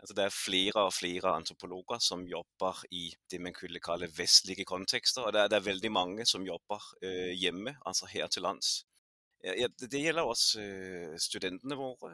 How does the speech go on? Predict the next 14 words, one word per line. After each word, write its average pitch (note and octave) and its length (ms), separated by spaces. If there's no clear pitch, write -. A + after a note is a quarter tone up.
Flere F#2 880
masterstudenter E2+ 800
gjør F2 320
feltarbeid D#2+ 560
sitt - 220
hjemme. F2 380
Eh, G2 320
mange F#2+ 560
skriver G2 560
om, F2+ 320
eh, E2+ 400
om F#2+ 160
norske F2+ 400
forhold. G#2+ 400